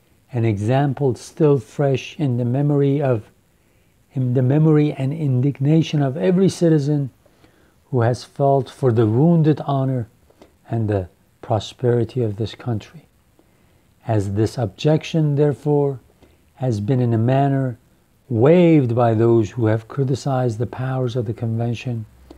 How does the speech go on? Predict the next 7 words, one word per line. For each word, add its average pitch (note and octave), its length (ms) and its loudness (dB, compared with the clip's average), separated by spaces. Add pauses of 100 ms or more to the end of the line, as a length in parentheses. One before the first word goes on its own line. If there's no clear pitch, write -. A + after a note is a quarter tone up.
(460)
I A#2 200 -2
dismiss A#2 760 0
it C3+ 200 4
without B2 580 2 (640)
further D3 440 4
observation. A2 800 -2 (1700)
Here, D3 600 2